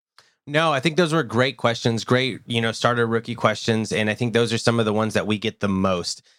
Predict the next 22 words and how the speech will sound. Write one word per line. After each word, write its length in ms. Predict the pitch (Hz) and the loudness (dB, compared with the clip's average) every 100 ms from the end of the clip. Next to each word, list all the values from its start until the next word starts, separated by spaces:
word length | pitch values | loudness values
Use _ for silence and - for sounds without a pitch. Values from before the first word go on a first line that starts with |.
| _ _ | _ _
If 60 | - | 0
you 80 | 143 | 0
have 140 | 131 | 2
more 160 | 135 135 | 0 2
questions 400 | 139 131 139 120 | 0 0 0 0
like 140 | 123 | 2
that, 120 | 135 | 0
you're 140 | 113 113 | 2 2
more 160 | 120 | 2
than 100 | 120 | 2
welcome 300 | 117 117 123 | 0 0 -2
to 80 | 113 | -2
post 240 | 117 113 | -2 0
them 100 | - | 0
on 80 | 113 | 0
the 60 | 104 | -2
Facebook 400 | - 110 - 117 | -2 -2 0 0
group, 180 | 127 127 | -2 -2
The 100 | 104 | -2
Rookie 260 | 107 - | 0 0
Real 180 | 104 117 | 0 0
Estate. 380 | 131 - 160 | 2 0 0